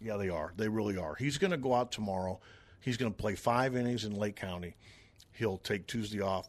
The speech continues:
He'll go Wednesday, I mean, Mahoning Valley. Take, Wednesday, he'll go to Lake County. Then on the weekend, he'll transition to Akron.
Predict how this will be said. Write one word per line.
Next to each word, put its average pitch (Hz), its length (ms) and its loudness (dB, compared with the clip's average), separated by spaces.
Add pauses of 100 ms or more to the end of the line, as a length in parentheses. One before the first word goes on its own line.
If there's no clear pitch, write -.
He'll 104 140 -2
go 98 140 -2
Wednesday, 117 760 0
I 127 100 2
mean, 127 200 6
Mahoning 123 320 8
Valley. 82 320 4 (840)
Take, 127 240 4
Wednesday, 131 460 6
he'll 131 120 6
go 117 140 6
to 98 80 0
Lake 117 260 6
County. 90 340 -2 (720)
Then 120 280 4
on 131 140 4
the 113 80 4
weekend, 110 640 4
he'll 113 180 2
transition 110 760 0
to 110 280 0
Akron. 104 520 0